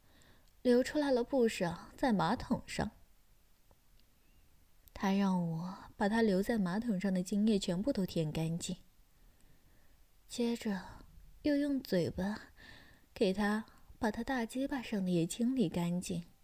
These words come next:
才允许我趴在马桶上睡着了。<laughs> 董国成，你这个下贱的废物！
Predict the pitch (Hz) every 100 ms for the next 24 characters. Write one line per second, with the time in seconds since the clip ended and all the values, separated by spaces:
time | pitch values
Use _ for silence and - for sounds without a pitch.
0 | - - - - - _ - _ _ -
1 | 214 185 190 185 208 - 185 196 190 175
2 | - - - - - - 254 226 247 202
3 | 185 262 254 160 180 170 - 180 165 170
4 | 156 165 180 - - - - - - -
5 | - - - - - - - - - -
6 | - - - - - - - - - -
7 | - - - - - - - - - -
8 | - - - - - - - - - -
9 | - 180 165 170 175 165 - - - -
10 | - - - - - - - - - 208
11 | 165 190 185 - 165 185 180 - - 175